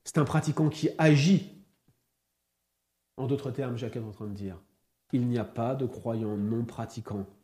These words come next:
dans le royaume de Dieu. Il n'y a pas de croyants non pratiquants dans la nouvelle alliance. Ceux qui connaissent Dieu ont la loi dans leur cœur et ils ont en eux-mêmes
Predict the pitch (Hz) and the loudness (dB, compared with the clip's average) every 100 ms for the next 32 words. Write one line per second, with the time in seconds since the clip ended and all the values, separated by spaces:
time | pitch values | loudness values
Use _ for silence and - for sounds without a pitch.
0 | _ _ _ _ _ 117 120 104 104 107 | _ _ _ _ _ -6 -4 -6 -6 -6
1 | 98 95 98 92 - _ _ _ _ _ | -6 -8 -10 -12 -16 _ _ _ _ _
2 | _ _ _ 123 120 107 101 120 110 113 | _ _ _ -6 -4 -6 -8 -6 -6 -8
3 | - 107 - 101 98 92 101 107 101 104 | -12 -14 -10 -8 -8 -8 -8 -8 -10 -14
4 | - 95 98 90 _ _ _ - 110 101 | -16 -16 -16 -18 _ _ _ -12 -8 -4
5 | 98 92 95 90 92 _ 90 92 90 85 | -4 -6 -8 -10 -14 _ -12 -10 -10 -12
6 | - - _ _ _ - - 165 156 165 | -18 -20 _ _ _ -8 -4 4 6 4
7 | - - _ _ - - 208 196 196 147 | 0 -18 _ _ -10 6 10 10 10 6
8 | 123 156 151 147 - - - 139 135 127 | 6 8 8 2 -14 -12 0 4 6 6
9 | 127 147 170 180 143 135 135 123 - 131 | 8 10 10 8 2 0 0 -2 -4 -6
10 | 113 113 - _ _ - 135 131 143 135 | -4 -6 -12 _ _ -4 -2 -2 -2 -2
11 | 127 131 147 143 - 139 139 156 170 165 | -2 0 -2 -4 -8 0 6 8 10 8
12 | 156 | 6